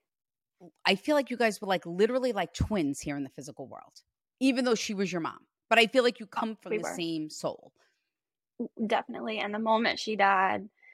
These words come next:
Speaker 2: I felt myself leave with her.
Speaker 1: You felt.
Speaker 2: I
Speaker 1: So
Speaker 2: did.
Speaker 1: no, that's why you felt that way and why when she comes to you, that takes your breath away like that. So know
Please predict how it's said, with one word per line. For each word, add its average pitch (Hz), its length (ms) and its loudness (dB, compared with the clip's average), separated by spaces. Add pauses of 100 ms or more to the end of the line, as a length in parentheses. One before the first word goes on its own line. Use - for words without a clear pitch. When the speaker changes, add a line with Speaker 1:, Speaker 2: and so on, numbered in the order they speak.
(500)
Speaker 2:
I 247 300 10
felt 220 280 4
myself 202 500 -2
leave 190 220 -4
with 190 240 -8
her. - 300 -4
Speaker 1:
You 190 120 -10
felt. - 460 -8 (800)
Speaker 2:
I 214 120 8
Speaker 1:
So 214 180 2
Speaker 2:
did. 202 240 0
Speaker 1:
no, 208 300 6
that's 185 520 -4
why 196 500 6
you 175 320 -6
felt 202 680 2
that 170 160 -6
way 170 140 -6
and 160 220 -10
why 196 580 6 (160)
when 190 140 -6
she 196 200 -10
comes 226 600 -4
to - 140 -10
you, 170 240 -4 (200)
that 175 240 0
takes - 400 -6
your 190 100 -2
breath 175 340 -2
away 143 260 -6
like 120 300 -12
that. 135 220 -18 (420)
So 190 340 -4
know 185 760 4